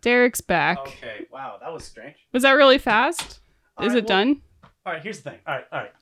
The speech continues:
Speaker 1: All right, I to-, I told them the deets. I told them about how you were, like, lifting up three thousand plates at once. You were washing, scrubbing,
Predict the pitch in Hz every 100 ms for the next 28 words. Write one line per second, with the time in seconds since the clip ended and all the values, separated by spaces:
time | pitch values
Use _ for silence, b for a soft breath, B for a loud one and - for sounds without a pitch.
0 | - 196 - 240 285 254 285 285 415 370
1 | 320 226 220 - 190 220 214 240 262 196
2 | 226 196 233 196 196 185 175 208 - 226
3 | 196 180 _ _ _ - 208 247 196 226
4 | 196 190 185 - - 170 165 - 165 165
5 | 180 175 - 180 196 - 180 170 165